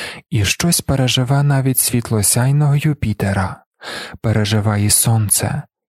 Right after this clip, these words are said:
і всіх супутників з їх орбітами,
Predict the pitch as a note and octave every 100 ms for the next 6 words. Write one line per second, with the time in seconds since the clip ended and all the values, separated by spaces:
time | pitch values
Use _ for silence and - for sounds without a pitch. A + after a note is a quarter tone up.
0 | - A2+ - - F3 - - D#3+ - C3
1 | - A2 G#2 A2 G#2+ F#2+ G2 F#2 - A#2+
2 | A2 G#2 - G2+ F#2+ F#2+